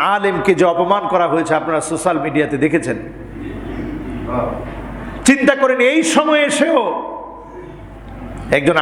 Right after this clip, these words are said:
আলেমকে কিভাবে অপমান করা হলো। এই সময় এসেও ত্রাণের চাল, ত্রাণের ডাল, ত্রাণের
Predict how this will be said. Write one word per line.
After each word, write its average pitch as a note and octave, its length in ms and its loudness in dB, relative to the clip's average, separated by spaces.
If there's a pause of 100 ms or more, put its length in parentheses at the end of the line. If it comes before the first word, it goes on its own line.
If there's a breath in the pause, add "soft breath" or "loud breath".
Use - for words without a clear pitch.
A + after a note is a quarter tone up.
আলেমকে F3+ 420 2 (1080)
কিভাবে A3+ 340 6 (100)
অপমান B3 340 2 (120)
করা C4+ 220 2
হলো। B3+ 200 2 (2000)
এই B3+ 240 4
সময় C4 360 4 (100)
এসেও C4+ 300 4 (2000)
ত্রাণের F#3+ 460 2
চাল, D#3+ 300 2 (1300)
ত্রাণের E3+ 360 0 (120)
ডাল, C#3+ 240 0 (920)
ত্রাণের E3+ 360 0